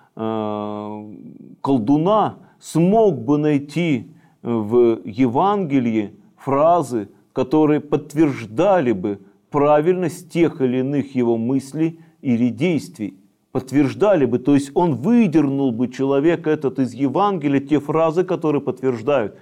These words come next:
и сказал бы: «Вот смотрите, что Евангелие говорит». Так, собственно говоря, все и делают, разрывая при этом с церковью или не разрывая. Каждый с помощью Евангелия доказывает свою собственную истину.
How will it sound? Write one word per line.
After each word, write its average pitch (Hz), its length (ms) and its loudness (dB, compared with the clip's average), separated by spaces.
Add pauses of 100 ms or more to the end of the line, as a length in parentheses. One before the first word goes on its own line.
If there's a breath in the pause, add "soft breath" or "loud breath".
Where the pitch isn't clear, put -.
(280 soft breath)
и 127 80 -2
сказал 160 480 2
бы: 135 100 2
«Вот 175 240 2
смотрите, 190 600 0
что 151 240 0
Евангелие 127 840 0
говорит». 113 460 -2 (380 soft breath)
Так, 156 180 0
собственно 160 420 -2
говоря, 160 300 2
все 151 320 0
и - 20 0
делают, 160 560 2 (280 loud breath)
разрывая 135 920 2
при 151 200 0
этом 143 220 0
с 139 100 -10
церковью 147 440 0
или 120 80 -2
не 123 100 0
разрывая. 127 720 0 (300 loud breath)
Каждый 143 440 2
с 143 40 -10
помощью 156 540 0
Евангелия 147 480 0
доказывает 143 600 -2
свою 147 180 -2
собственную 151 760 -4
истину. 139 680 -2